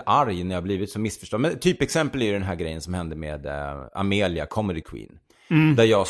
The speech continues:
Speaker 1: där jag, eh, och mitt företag startar, eh, kontaktar Amelia och startar den här tävlingen för att få fram fler kvinnliga komiker.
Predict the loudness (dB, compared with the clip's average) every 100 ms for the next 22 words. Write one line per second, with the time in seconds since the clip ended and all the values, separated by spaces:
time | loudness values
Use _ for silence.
0 | -2 -2 0 4 6 6 4 -4 -2 0
1 | 0 -2 0 -2 0 -4 -4 0 0 0
2 | -4 -4 -6 -6 -6 -6 0 0 2 0
3 | 0 -2 -4 -4 -6 -6 0 0 0 -4
4 | -6 -4 -2 -2 -2 0 0 -2 -6 -6
5 | -8 -10 -10 -6 -4 -4 -8 -8 -10 -8
6 | -10 -8 -10 -6 -4 -4 -6 -12 -14